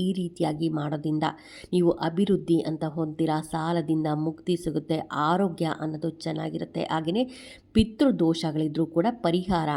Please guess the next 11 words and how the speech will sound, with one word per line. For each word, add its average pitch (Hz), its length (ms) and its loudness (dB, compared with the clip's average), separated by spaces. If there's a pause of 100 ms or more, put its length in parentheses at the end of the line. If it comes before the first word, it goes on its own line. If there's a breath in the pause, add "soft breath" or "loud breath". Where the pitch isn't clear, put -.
(160)
ಅನ್ನೋದು 151 260 -2 (160)
ಆಗತ್ತೆ. 151 320 -4 (120)
ಹಾಗಾಗಿ 160 460 -2
ಆ 165 100 -2 (140)
ಕೆಲಸಗಳು 185 540 0 (120)
ಯಾವುವು 156 420 -2 (180)
ಅಂತ 156 120 -6 (120)
ಕೂಡ 170 80 0 (180)
ತಿಳಿಸ್ಕೊಡ್ತಾ 143 680 -4
ಇದ್ದೀನಿ. 143 280 -4 (380)
ಪಿತೃಪಕ್ಷವನ್ನ 202 840 2